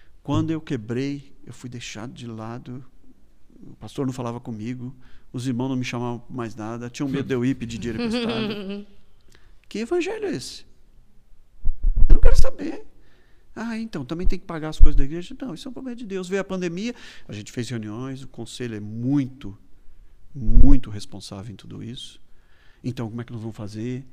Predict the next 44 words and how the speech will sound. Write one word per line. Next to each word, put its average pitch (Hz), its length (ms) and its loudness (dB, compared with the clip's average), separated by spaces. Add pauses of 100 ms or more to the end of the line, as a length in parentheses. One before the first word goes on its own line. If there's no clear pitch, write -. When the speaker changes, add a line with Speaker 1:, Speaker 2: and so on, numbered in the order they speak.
(320)
Speaker 1:
Como 143 120 -10
é 139 40 -8
que - 80 -20
vai 113 100 -10
ser? 120 500 -8 (200)
As - 80 -18
pessoas 151 280 -12
vão 117 100 -12
ter 107 100 -14
emprego? 120 600 -12
Vai - 120 -18
ser - 200 -20
isso, 139 260 -18
vai - 80 -20
ser - 140 -20
aquilo?" - 280 6
Eu - 560 0
falei, 127 160 -20
"Tudo 156 200 -16
muito 175 280 -16
bem, 127 240 -14
é 104 60 -16
isso 143 260 -14
mesmo. 190 380 -12
Essa - 260 -8
é - 20 -6
a 453 40 -14
nossa 440 200 -14
parte." - 360 -20 (100)
Speaker 2:
Uhum. 190 280 -16 (280)
Speaker 1:
Agora, 113 460 6 (360)
receio? 120 840 -10
Não, 98 260 -12
a 139 40 -12
igreja 98 360 -16
é 214 40 -14
dele. 185 460 -14 (460)
Você - 120 -14
acha 127 160 -14
que 127 100 -14
Deus 117 420 -14
ia 117 120 -16
dar 117 320 -14
um, - 120 -18